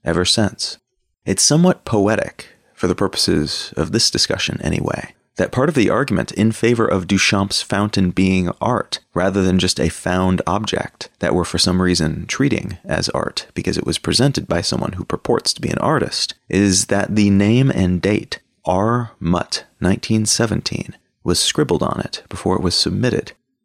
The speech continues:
In some ways, that's exactly what's happening with both graffiti of the traditional sort, generally just words scribbled on a public surface seen by all, that surface changed by those words, either making it more aesthetically pleasing or the opposite,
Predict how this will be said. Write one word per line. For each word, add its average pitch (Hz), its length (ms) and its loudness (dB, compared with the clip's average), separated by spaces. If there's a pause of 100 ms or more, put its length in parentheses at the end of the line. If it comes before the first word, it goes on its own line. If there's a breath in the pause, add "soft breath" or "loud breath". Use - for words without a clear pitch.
(100)
In 90 120 2
some 127 240 4
ways, 131 240 4
that's 101 220 2
exactly 110 400 0
what's 110 180 0
happening 113 400 0
with 95 160 0
both 92 260 -2
graffiti 95 640 0
of 85 200 -4
the - 120 -2
traditional - 520 -2
sort, - 460 -2 (140)
generally 90 440 2
just 78 240 -2
words 101 480 2
scribbled 101 500 2
on 95 180 2
a 92 140 2
public - 380 -2
surface - 420 -2
seen 90 400 -2
by 98 200 0
all, 80 420 -4 (100)
that - 220 -2
surface 110 340 2
changed 110 540 0
by 101 200 2
those 95 300 2
words, 98 640 2 (160)
either 87 200 0
making 90 300 0
it - 120 -2
more 90 280 0
aesthetically - 600 -2
pleasing 90 500 -2
or 80 240 -2
the 98 140 0
opposite, - 540 -4